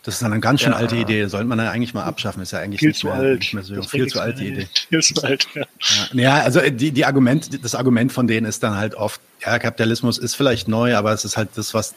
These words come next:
Speaker 1: der, es ist halt das finale System, das, was der Menschennatur sich
Speaker 2: Ja,
Speaker 1: deckt.
Speaker 2: das Ende der Geschichte.
Speaker 1: Und da stimmt halt das Argument, was ihr auch gerade meintet. Das hat auch der Feudalismus von sich behauptet. Das haben alle von
Speaker 3: Mhm.
Speaker 1: sich behauptet.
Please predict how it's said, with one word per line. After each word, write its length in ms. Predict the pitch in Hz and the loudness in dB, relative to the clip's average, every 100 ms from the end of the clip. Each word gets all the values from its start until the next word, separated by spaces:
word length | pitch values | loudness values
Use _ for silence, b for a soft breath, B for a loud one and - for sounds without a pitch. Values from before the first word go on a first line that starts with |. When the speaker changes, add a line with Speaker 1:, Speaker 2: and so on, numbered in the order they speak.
| - | -6
Speaker 1:
der, 140 | 104 104 - 107 | -4 -4 -6 -8
es 100 | - 117 | -4 -2
ist 100 | 131 | 0
halt 120 | 120 | 2
das 100 | 120 | 2
finale 420 | - 98 95 98 | 2 0 0 -2
System, 320 | 98 90 101 92 | -4 -6 -6 -6
das, 160 | 110 | -4
was 160 | 104 - | -4 0
der 200 | 104 98 | 0 0
Menschennatur 760 | 98 104 - 95 - 95 95 92 b b - | 0 0 0 -2 -4 -8 -8 -10 b b -12
sich 160 | 98 | -8
Speaker 2:
Ja, 80 | - | -4
Speaker 1:
deckt. 160 | 98 95 | -2 -2
Speaker 2:
das 140 | 98 | -2
Ende 180 | 120 117 | 0 2
der 80 | 110 | 2
Geschichte. 160 | 98 113 | 4 4
Speaker 1:
Und 80 | 113 | 4
da 340 | 120 147 151 | 6 4 4
stimmt 260 | - 131 123 | 4 2 4
halt 180 | 117 | 2
das 100 | 120 | 2
Argument, 340 | 104 110 113 113 | 2 4 4 4
was 120 | 95 | 0
ihr 160 | 110 107 | 0 -2
auch 120 | - | -2
gerade 200 | 98 95 | -4 -2
meintet. 360 | 92 90 92 - B B | -2 -2 -4 -8 B B
Das 180 | 101 - | -2 2
hat 160 | 107 - | 2 0
auch 160 | 117 | 0
der 120 | - | 0
Feudalismus 640 | 104 110 101 92 92 101 - | 0 2 2 2 2 0 -2
von 120 | 87 | -6
sich 140 | 80 | -8
behauptet. 380 | - 76 73 73 - | -10 -10 -10 -14 -12
Das 160 | - | -8
haben 120 | 95 90 | -6 -6
alle 180 | 92 | -6
von 120 | 95 117 | -6 -6
Speaker 3:
Mhm. 40 | |
Speaker 1:
sich 140 | 110 104 | -8 -10
behauptet. 420 | 104 - - - | -12 -14 -16 -20